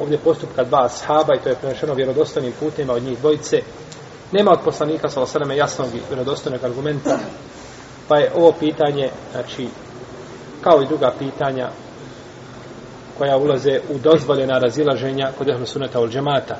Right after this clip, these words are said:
Neće se osuditi onaj ko, ko diže ruke, ni-, niti će biti osuđen onaj ko ne diže ruke na dženazi. Ali je ispravnije i jače mišljenje da se ruke dižu na svakom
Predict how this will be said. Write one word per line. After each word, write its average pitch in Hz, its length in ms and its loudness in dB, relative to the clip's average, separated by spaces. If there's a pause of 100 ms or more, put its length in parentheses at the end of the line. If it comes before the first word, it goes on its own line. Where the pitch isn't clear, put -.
(140)
Neće 156 280 2
se 143 140 -2
osuditi 151 440 -2
onaj 139 160 -2
ko, - 180 -8 (200)
ko 139 80 0
diže 165 300 4
ruke, 165 320 0 (280)
ni-, 139 80 -4 (340)
niti 156 260 -4
će 139 80 -4
biti 147 400 -4
osuđen 156 520 4
onaj 147 320 0
ko 139 80 0
ne 170 100 6
diže 156 240 6
ruke 135 240 2
na 131 100 0
dženazi. 135 460 -2 (560)
Ali 143 160 0
je 135 60 -2
ispravnije 165 480 2
i 143 40 0
jače 147 260 4
mišljenje 135 460 -4
da 123 100 0
se 135 160 -6
ruke 135 260 -6
dižu 135 300 -2 (500)
na 131 180 0 (120)
svakom 139 420 0